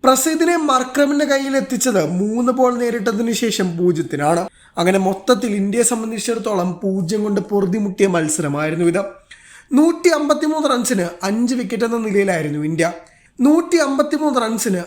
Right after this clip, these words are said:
അഞ്ച് വിക്കറ്റിന് എന്ന നിലയിലായിരുന്നു ഇന്ത്യ. എന്നാൽ സങ്കടം എന്തെന്നാൽ നൂറ്റി അമ്പത്തിമൂന്ന് റൺസിന് തന്നെ ഇന്ത്യ all out ആയിരിക്കുകയാണ്. കഗീസോ റബാഡയും ലുങ്കി എങ്കിയുടെയും നാദ്ര ബർഗറും മൂന്ന് വിക്കറ്റ് വീതം സ്വന്തമാക്കി.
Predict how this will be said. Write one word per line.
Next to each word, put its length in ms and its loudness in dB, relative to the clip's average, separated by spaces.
അഞ്ച് 320 -2
വിക്കറ്റിന് 520 -6
എന്ന 140 -4
നിലയിലായിരുന്നു 760 -2
ഇന്ത്യ. 260 -2
എന്നാൽ 260 0
സങ്കടം 500 -2
എന്തെന്നാൽ 340 -4
നൂറ്റി 300 -4
അമ്പത്തിമൂന്ന് 600 -4
റൺസിന് 440 -4
തന്നെ 240 -6
ഇന്ത്യ 200 -6
all 320 -4
out 120 -8
ആയിരിക്കുകയാണ്. 600 -8
കഗീസോ 340 2
റബാഡയും 520 0
ലുങ്കി 300 -2
എങ്കിയുടെയും 560 0
നാദ്ര 340 -4
ബർഗറും 500 -2
മൂന്ന് 280 -4
വിക്കറ്റ് 340 -6
വീതം 320 -6
സ്വന്തമാക്കി. 640 -6